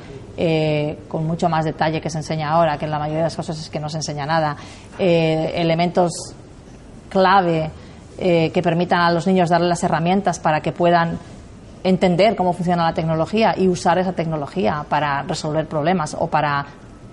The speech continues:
eh, crear nueva tecnología, ¿no? Pues al mismo tiempo creo que es fundamental, eh, acompañarlo del desarrollo de, eh, eh, herramientas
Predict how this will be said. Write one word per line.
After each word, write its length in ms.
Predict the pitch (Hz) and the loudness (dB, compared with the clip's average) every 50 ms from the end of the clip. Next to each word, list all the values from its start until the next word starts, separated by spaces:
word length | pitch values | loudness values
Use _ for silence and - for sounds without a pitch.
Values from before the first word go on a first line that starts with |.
| - - - - - - - - | -20 -20 -20 -20 -20 -20 -10 -6
eh, 260 | 156 151 139 143 143 | -4 -2 -2 -2 -2
crear 340 | - 175 151 160 185 185 165 165 | -2 0 4 4 4 4 4 2
nueva 240 | 175 175 170 160 156 | 2 2 2 2 2
tecnología, 600 | - 160 160 156 151 156 - - 226 220 196 180 | 0 -2 0 0 -2 -2 -2 0 0 2 2 2
¿no? 140 | 190 226 240 - - - - - | 0 -2 -4 -6 -14 -18 -8 -4
Pues 140 | - 180 196 | 0 0 2
al 80 | 165 190 | 2 2
mismo 240 | 208 214 233 226 | 2 4 2 2
tiempo 280 | 214 214 220 202 233 220 | 2 2 2 2 2 2
creo 140 | 220 190 185 | 2 0 0
que 80 | - 196 | 0 -4
es 60 | - | -2
fundamental, 760 | - 208 196 185 175 170 165 165 - 190 190 185 185 196 202 - - - - - - - - - - - | 0 0 0 2 0 0 -2 2 2 4 4 4 2 2 -2 -6 -12 -16 -18 -18 -18 -16 -14 -12 -10 -2
eh, 180 | - 185 175 165 | 0 2 4 4
acompañarlo 1000 | 160 - 190 170 160 165 160 175 190 208 214 202 196 196 190 202 226 240 233 - - | 4 2 2 2 4 2 4 4 4 4 4 4 4 4 4 4 4 2 0 -2 -6
del 380 | 185 170 190 185 196 202 202 | -2 2 4 4 4 4 4
desarrollo 720 | 185 185 180 - 170 160 180 196 202 190 190 196 208 226 233 - | 2 0 0 0 -2 0 2 2 4 4 4 4 4 4 2 2
de, 360 | 175 175 175 190 202 214 220 | 2 2 4 4 4 2 0
eh, 100 | 214 - - | -2 -6 -8
eh, 720 | - 190 175 170 165 160 - 165 160 156 151 151 156 151 156 160 170 - - - - - - - 50 - | -6 -4 -2 -2 0 0 2 2 2 2 2 0 -2 -2 -4 -6 -8 -10 -12 -16 -18 -18 -18 -16 -14 -6
herramientas 800 | - 185 160 160 151 165 185 202 202 190 - 196 214 220 - | -4 -2 -2 0 0 2 2 2 2 4 4 4 4 2 0